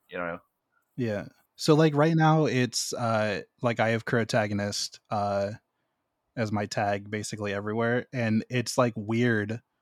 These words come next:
Speaker 2: when people call me Kuro, but I don't, like, but it's, it's always, like, strangers, right, that, uh, use that.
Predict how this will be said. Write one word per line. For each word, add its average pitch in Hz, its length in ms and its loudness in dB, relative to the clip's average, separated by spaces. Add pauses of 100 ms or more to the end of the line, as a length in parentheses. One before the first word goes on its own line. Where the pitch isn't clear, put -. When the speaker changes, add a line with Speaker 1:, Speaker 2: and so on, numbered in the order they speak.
(300)
Speaker 2:
when 107 260 0
people 107 320 -2
call 107 180 -2
me 98 140 -4
Kuro, 95 440 -2
but 98 280 -6
I 104 120 -4
don't, 101 280 -6
like, 95 380 -10 (1000)
but 117 160 0
it's, 110 260 -4 (1300)
it's 131 320 -2
always, 127 600 6
like, 107 340 2 (280)
strangers, 101 760 2
right, 104 360 -8
that, 98 300 -6 (1600)
uh, 110 120 -2
use 110 460 -4
that. 139 320 0